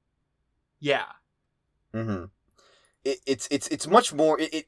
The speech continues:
Speaker 2: it works a lot better as a video game parody. I think that the interesting thing about Problem Sleuth, uh, reading it, like, in context with, like,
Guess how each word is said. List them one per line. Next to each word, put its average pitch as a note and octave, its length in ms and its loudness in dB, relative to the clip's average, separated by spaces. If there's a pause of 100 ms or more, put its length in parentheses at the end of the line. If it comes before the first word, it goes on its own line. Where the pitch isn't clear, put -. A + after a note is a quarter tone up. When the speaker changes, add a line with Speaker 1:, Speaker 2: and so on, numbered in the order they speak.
Speaker 2:
it D3+ 140 0
works B3 180 6
a G#3 60 8
lot D#3 260 12
better A2 300 8
as G2+ 220 6
a G2+ 80 -4
video F2+ 260 -4
game E2+ 180 -8
parody. D#2 340 -12
I B2+ 120 4
think A#3+ 240 2
that B3+ 140 -12
the D#3 80 -8
interesting E3 400 -2
thing D#3 180 -4
about G2 360 0
Problem F#3+ 280 2
Sleuth, B3 420 -10 (560)
uh, G#2+ 480 8
reading B2+ 380 -2
it, C3+ 260 2
like, G#2 260 2
in A2 200 -2
context G#2 640 2
with, G2 200 -2
like, E2+ 260 -2